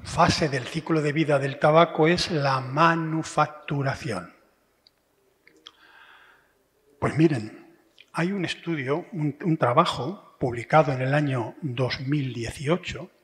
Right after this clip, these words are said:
que es este que yo les pongo aquí, que hace un análisis de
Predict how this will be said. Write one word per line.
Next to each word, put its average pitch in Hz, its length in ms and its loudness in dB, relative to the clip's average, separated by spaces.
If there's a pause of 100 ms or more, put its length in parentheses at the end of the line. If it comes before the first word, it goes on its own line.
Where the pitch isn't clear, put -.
(180)
que 127 100 -10
es - 120 -4
este - 320 -10
que 139 100 -16
yo 143 140 -6
les 135 160 -8
pongo 120 340 -8
aquí, 135 400 -6 (1000)
que 170 120 -4
hace 196 260 0
un 165 180 2
análisis 147 1120 -4 (380)
de 131 800 -4